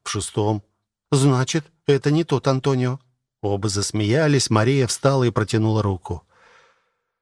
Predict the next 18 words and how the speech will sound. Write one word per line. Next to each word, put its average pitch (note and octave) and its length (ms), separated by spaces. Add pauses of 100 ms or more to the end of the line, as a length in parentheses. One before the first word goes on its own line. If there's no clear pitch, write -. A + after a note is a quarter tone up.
(200)
"Пойдём, A2 520 (160)
не C#3 160
хочу B2+ 340
здесь F#2 320
больше F#2 380
сидеть". F2 640 (640)
Они E3 220
взялись F2+ 340
за C3 220
руки B2 360 (520)
и F3+ 80
направились C3+ 560
к - 100
тропинке, A#2 760
что - 240
велась G#2 520
вдоль G2 420
ограды. E2 680